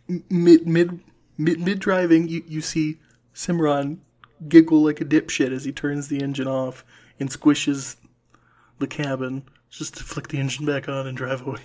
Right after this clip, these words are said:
Just, what, what was that? Whoops. <laughs> You swear you hear, ah, it's just crunch.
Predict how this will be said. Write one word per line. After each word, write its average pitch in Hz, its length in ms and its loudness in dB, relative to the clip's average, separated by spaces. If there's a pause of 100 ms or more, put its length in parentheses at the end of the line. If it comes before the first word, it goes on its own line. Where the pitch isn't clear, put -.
(160)
Just, - 180 -10
what, 233 200 0
what 262 140 -2
was 302 120 0
that? 359 300 0 (300)
Whoops. 330 600 2
<laughs> - 40 -20 (2500)
You 185 140 -10
swear 214 220 -4
you 214 80 0
hear, 214 160 4
ah, 339 320 6
it's 277 300 -2
just - 280 -18
crunch. - 480 -8